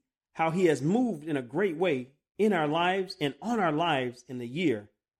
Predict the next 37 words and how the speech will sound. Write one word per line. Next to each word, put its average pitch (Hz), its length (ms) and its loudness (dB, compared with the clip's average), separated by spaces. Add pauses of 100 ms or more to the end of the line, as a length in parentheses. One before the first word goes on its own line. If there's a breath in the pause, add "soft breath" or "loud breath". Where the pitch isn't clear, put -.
of - 140 -20
two 175 160 -6
thousand 113 420 -4
nineteen. 120 540 -14 (640)
Now, 139 200 0
I 165 120 2
know 196 360 4
there's 143 280 4
been 135 220 2
times 147 440 -4
in 151 140 0
this 156 200 -4
year, 123 200 -10 (300)
as 131 240 -2
well 180 300 0
as 151 240 0
in 151 100 0
our 139 140 0
lives, 127 520 -4 (280)
that 131 120 -6
he 190 180 0
has 151 200 2
not 135 220 0
moved 151 540 0 (440)
in 151 180 -2
the 131 100 -2
way 190 400 0
or 147 160 0
manner 135 580 -2
that 131 180 -4
we 175 160 -4
would 151 160 -2
have 120 180 -4
liked 214 340 -6
him 127 380 -6
to 123 100 -16
move. 127 300 -8